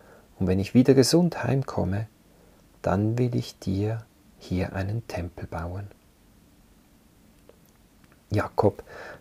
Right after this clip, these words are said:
packt das leere Ölkrüglein in den Beutel. Er schwingt den Beutel über den Rücken, dann wandert er weiter den Berggrat entlang.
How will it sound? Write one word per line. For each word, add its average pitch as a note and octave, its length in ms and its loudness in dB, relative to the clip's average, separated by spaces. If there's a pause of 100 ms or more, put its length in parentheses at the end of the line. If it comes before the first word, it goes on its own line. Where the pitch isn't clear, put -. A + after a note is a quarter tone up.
(120)
packt - 280 2
das - 140 0
leere G2 360 2 (180)
Ölkrüglein A#2 1080 2 (160)
in F#2+ 160 -10
den G2+ 160 -4
Beutel. F#2 500 -6 (1000)
Er F#2 80 -2
schwingt A#2+ 380 2
den G2 120 0
Beutel A2 400 4
über F2+ 140 -4
den F2+ 180 -4
Rücken, B2 440 -2 (560)
dann A2+ 400 2 (100)
wandert G#2 480 -2
er G#2+ 160 -2
weiter F#2+ 360 -2
den A2 180 -2
Berggrat F2+ 800 -4
entlang. E2+ 460 -8